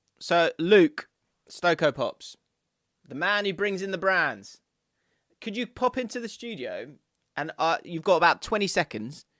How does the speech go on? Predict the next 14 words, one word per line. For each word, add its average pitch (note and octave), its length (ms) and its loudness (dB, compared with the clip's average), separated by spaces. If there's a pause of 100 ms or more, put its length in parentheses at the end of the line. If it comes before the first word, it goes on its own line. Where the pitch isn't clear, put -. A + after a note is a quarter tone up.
(540)
And D3 160 -4
'cause F3+ 220 0
you A3 100 0
just G#3 220 -6
said, D#3 300 0
"Please A3 400 -4
take F3+ 320 -4
Rooney." C#3 320 -2
So C3+ 220 -4 (120)
Luke G#3+ 300 -2
is F#3 80 -2
a - 20 -2
Birmingham C#3 640 -2 (580)
fan. G#2 300 -6